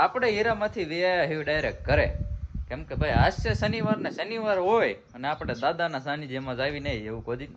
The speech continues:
બને નહીં. તો આજ મિત્રો સાળંગપુર નહીં, આપણે ક્યાંક જવાનું છે, આમ કંઈક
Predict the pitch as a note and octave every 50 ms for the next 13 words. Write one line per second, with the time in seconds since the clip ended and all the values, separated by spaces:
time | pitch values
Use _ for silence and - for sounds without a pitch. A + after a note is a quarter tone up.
0 | - A2+ C#3+ D#3 C#3 A2 G2+ F#2+ F#2+ - - - - - - - - - - _
1 | _ - - D3 E3+ F#3+ F#3 G3+ G#3+ G#3 A3 F3 D#3 - - D#3 E3 G3 A#3 B3
2 | A#3+ G#3+ A#3 A3+ G#3 G#3 G#3 D#3+ A2+ F2+ - - _ - - - - - B2 D3
3 | - F#3+ F3+ F3+ E3 F3+ E3+ D3 B2+ A#2+ B2 C#3+ E3 F3+ F3+ F3 E3+ E3+ D#3+ D#3
4 | D3+ C#3+ C3+ B2+ -